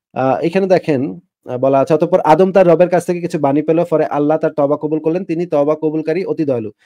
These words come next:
মানে আদমও রবের কাছ থেকে বাণী পেয়েছিল, তওবা কবুল করলেন। মানে আদম হচ্ছে প্রথম মুসলমান, তাই তো? আচ্ছা, ঠিক আছে, এবার, এবার আরেকটা দেখি। আহ, সূরা হচ্ছে গিয়ে আশুরার একান্ন নম্বর আয়াতটা একটু দেখি।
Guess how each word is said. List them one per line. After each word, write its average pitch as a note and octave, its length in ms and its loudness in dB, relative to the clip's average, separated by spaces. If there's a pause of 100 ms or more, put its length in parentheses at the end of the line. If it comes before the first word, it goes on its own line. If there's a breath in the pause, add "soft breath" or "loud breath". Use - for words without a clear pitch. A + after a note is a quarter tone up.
(140)
মানে E3 140 -2
আদমও G#3 520 2
রবের F3+ 220 2
কাছ F3 160 -6
থেকে F3 140 -6
বাণী D#3+ 200 -2
পেয়েছিল, F3+ 460 -4
তওবা D3+ 300 -2
কবুল C#3+ 180 -6
করলেন। C3+ 180 -6
মানে F3+ 180 -6
আদম F3+ 280 0
হচ্ছে F#3 240 -4
প্রথম F3 360 -6 (100)
মুসলমান, C3 420 -8
তাই F#3 140 -12
তো? B2 220 -8 (480)
আচ্ছা, D#3 160 0
ঠিক F#3+ 120 -2
আছে, F3 280 2
এবার, E3 180 -2
এবার E3 240 -2
আরেকটা F3 300 -4
দেখি। E3 440 -8 (360)
আহ, C#3 320 0 (300)
সূরা E3+ 440 4
হচ্ছে E3 280 -4
গিয়ে F3 500 -2
আশুরার D#3+ 540 0 (1300)
একান্ন F#3+ 400 -2
নম্বর G3 280 -2
আয়াতটা D#3 380 -4
একটু D#3 140 -6
দেখি। C#3+ 440 -10